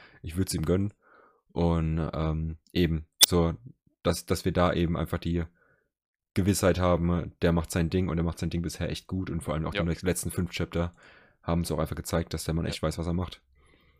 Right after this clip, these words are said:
Speaker 2: Ja, und ey, wenn er jetzt siebenundvierzig ist und sich an den Dreijahresplan hält, dann wär das ein rundes fünfzig Jubiläumsding.
Speaker 1: Ja, dann ist er mit sechzig durch, perfekt.
Speaker 2: Das wär
Speaker 1: <laughs>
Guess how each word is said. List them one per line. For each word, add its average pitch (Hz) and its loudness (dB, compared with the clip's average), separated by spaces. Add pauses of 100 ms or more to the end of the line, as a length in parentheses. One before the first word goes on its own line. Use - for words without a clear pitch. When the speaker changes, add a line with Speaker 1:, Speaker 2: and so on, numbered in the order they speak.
(220)
Speaker 2:
Ja, - -20
und 98 -18
ey, 117 -2
wenn 113 -6
er 107 0
jetzt 107 -4
siebenundvierzig 110 -12
ist 131 -10
und 101 -16
sich 92 -10
an 95 -4
den 95 -8
Dreijahresplan 101 -2
hält, 113 -4 (300)
dann 90 -4
wär 90 0
das 95 -2
ein 95 -10
rundes 98 -6
fünfzig - -10
Jubiläumsding. 107 -2
Speaker 1:
Ja, 82 0
dann 80 2
ist 80 -2
er 87 0
mit 82 -2
sechzig 95 -2
durch, 110 2
perfekt. 95 -6 (1200)
Speaker 2:
Das - -6
wär 104 2 (340)
Speaker 1:
<laughs> 110 2